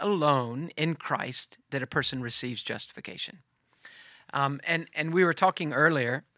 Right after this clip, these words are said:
before the podcast that really this is a great place to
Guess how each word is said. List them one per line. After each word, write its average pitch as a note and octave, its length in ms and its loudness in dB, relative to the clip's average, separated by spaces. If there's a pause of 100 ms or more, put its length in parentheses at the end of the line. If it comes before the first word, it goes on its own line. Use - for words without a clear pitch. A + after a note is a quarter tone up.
(100)
before C#3 320 0
the C3 80 -4
podcast C#3 680 0
that C#3+ 240 2 (540)
really G#3+ 320 6
this F3 240 0
is D3+ 140 -4
a D#3 60 -2
great E3 320 0
place C3+ 300 -4
to B2+ 200 -16